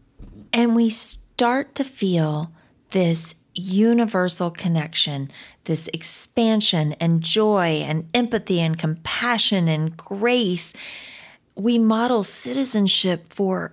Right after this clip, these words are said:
our children. Citizenship, it's, oh, pivotal. And our children are watching and they're absorbing and learning from everything we do. Now do you understand why I get so wound up?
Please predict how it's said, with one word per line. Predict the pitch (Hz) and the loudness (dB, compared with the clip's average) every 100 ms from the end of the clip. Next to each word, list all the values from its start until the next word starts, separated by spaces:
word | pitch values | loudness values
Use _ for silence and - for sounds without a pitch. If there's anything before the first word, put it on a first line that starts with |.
| - | -6
our | 175 | -8
children. | - - - 277 277 269 214 196 156 156 - | -4 0 0 2 0 0 2 2 0 -4 -10
Citizenship, | - 175 165 165 185 175 - 208 208 202 190 | -8 -2 0 0 0 2 2 2 2 2 -2
it's, | 185 - - - | -2 -6 -12 -10
oh, | - - - 220 190 190 - _ | -4 0 0 0 -2 -4 -10 _
pivotal. | - 247 254 269 262 208 170 165 - - - - | -10 -2 2 4 4 2 0 -6 -12 -18 -20 -6
And | 214 | 0
our | 220 | 0
children | 220 - 247 233 202 | 0 -2 -2 0 0
are | 185 | 0
watching | 185 214 214 202 202 190 | -2 0 0 0 0 0
and | 175 | 0
they're | 175 | -2
absorbing | 165 165 175 185 220 214 190 175 | -2 -4 -2 2 2 2 0 0
and | 165 170 | 0 0
learning | 185 220 214 175 | 2 2 2 2
from | 165 165 165 - - - | 0 -2 -4 -6 -6 0
everything | 277 254 247 220 | 2 2 0 2
we | 196 190 | 2 0
do. | 185 165 160 160 - - - _ _ _ - | 0 0 -2 -6 -20 -20 -20 _ _ _ -2
Now | 185 214 220 254 | 2 4 2 0
do | 269 | 2
you | 269 269 | 4 4
understand | 220 214 214 - - 175 175 | 4 2 2 0 2 2 2
why | 175 170 170 | 2 0 0
I | - 175 | 0 -2
get | 165 180 175 | 0 -2 -2
so | - - - 196 233 | -4 -6 -2 2 2
wound | 233 220 208 202 196 - | 2 0 0 2 0 -2
up? | 196 170 | -2 -2